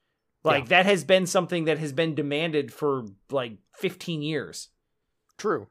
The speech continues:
Speaker 2: true. Ever since, I mean, ever since even just the sixty-four existed as an idea, they're like, "Where's our main console Pokemon?"
Speaker 1: Right, right, right. And now we
Speaker 2: Uh,
Speaker 1: have a main console Pokemon, but then everyone yelled at it, so.
Speaker 2: <laughs> Yeah. To be fair, it was fairly lazy. Ex-, like,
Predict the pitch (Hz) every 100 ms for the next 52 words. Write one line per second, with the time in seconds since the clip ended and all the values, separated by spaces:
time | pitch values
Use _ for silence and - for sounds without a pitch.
0 | _ - 151 104 143 151 - 143 - 156
1 | 147 139 147 143 139 - - 131 123 127
2 | 117 123 - 143 - 120 123 123 117 117
3 | - 110 104 104 104 107 110 110 123 120
4 | 135 147 147 135 135 139 135 131 117 127
5 | 120 123 120 104 101 - _ - 143 156
6 | 104 156 143 110 - - 165 190 202 175
7 | 220 269 214 170 151 160 135 139 131 135
8 | 127 135 139 143 139 143 143 135 131 131
9 | 165 160 120 104 95 - - 123 104 101
10 | - - - - 151 - - _ - -
11 | 214 160 147 120 147 147 - - 127 117
12 | 113 110 107 101 98 _ _ _ _ _
13 | _ - - - 156 117